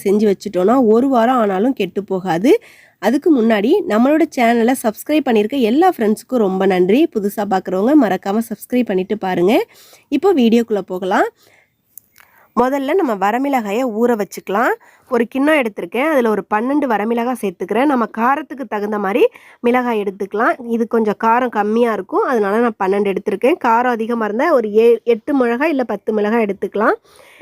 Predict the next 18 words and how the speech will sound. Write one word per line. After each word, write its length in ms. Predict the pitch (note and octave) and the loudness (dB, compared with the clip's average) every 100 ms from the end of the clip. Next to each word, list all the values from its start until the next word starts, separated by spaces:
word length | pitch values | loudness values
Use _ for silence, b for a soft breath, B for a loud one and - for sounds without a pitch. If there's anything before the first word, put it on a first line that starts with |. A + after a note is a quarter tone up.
| B B | B B
இப்போ 120 | B3+ C4+ | 2 2
இதுல 180 | A#3+ C#4 | 2 0
நல்லா 180 | C4 C#4 D4+ | 0 0 2
கொதிக்கிற 380 | C4 C4+ E4 E4 B3 | 0 0 -4 -4 -2
தண்ணி 220 | A3+ B3+ A#3+ | 0 2 2
ஊத்திட்டு 400 | G3+ F#3+ - E4 C5 b b b b b _ _ _ _ _ B3+ | 0 -4 0 0 0 b b b b b _ _ _ _ _ -4
பத்து 180 | B3 D#4 | -4 -2
நிமிஷம் 260 | C#4+ F4 F4 B3+ | -2 0 2 4
ஊற 100 | C4 A#3+ | 4 2
விட்டுறலாம். 460 | G3+ F#3 F#3+ C4+ G4 | -2 -4 -2 -2 0
அது 120 | A#3 G3+ A3+ | 0 2 0
ஊறட்டும். 380 | A3+ G3 C4 C5 b b - | 0 -2 0 0 b b -2
ஒரு 100 | A#3+ A3+ | -2 -2
பேன்ல 400 | A3+ B3+ D4+ A#3 F4 - - A3+ | -2 0 0 0 -2 -4 0 2
ஒரு 160 | C#4 F4 | 2 0
டேபிள் 240 | C#4 C#4 C#4+ | 0 0 -2
ஸ்பூன் 180 | C#4 A#3+ | 0 0
அளவுக்கு 280 | A3 - | 0 0